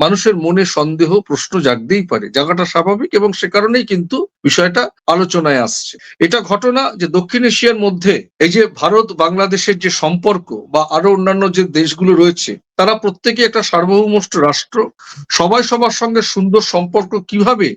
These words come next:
এক জায়গা থেকে আরেক জায়গায় আরো উন্নততর জায়গায় নিয়ে যায়, সেই প্রচেষ্টা তো ক্রমশই চলবে। সে দেশের মাটিতে একটা সমস্যা হয়েছে, সে দেশে একটা গণবিক্ষোভ হয়েছে, তার বিরুদ্ধে রায়দান হয়েছে, রায়দানে মৃত্যুদণ্ড হয়েছে, আজীবন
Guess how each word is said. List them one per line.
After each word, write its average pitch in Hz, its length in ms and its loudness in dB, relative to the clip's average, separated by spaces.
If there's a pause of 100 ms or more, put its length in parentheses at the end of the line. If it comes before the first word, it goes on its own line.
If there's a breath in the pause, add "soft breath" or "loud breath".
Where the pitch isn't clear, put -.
(140)
এক 180 160 0
জায়গা 208 260 0
থেকে 208 260 -2
আরেক 190 260 0
জায়গায় 196 360 0
আরো 190 240 0
উন্নততর 208 520 0
জায়গায় 196 300 2
নিয়ে 185 260 2
যায়, 127 240 0 (100)
সেই 269 260 2
প্রচেষ্টা 240 480 -2
তো 269 140 0
ক্রমশই 269 720 2
চলবে। 135 420 0 (180)
সে - 120 0
দেশের 208 280 2
মাটিতে 202 360 0
একটা 240 180 0
সমস্যা 214 480 0
হয়েছে, 247 360 0 (200)
সে 175 80 4
দেশে 190 220 2
একটা 233 120 0
গণবিক্ষোভ 214 600 2
হয়েছে, 262 340 0 (160)
তার 170 200 2
বিরুদ্ধে 220 400 2
রায়দান 190 420 2
হয়েছে, 247 360 0 (220)
রায়দানে 190 400 2
মৃত্যুদণ্ড 226 580 0
হয়েছে, 247 500 0
আজীবন 208 420 2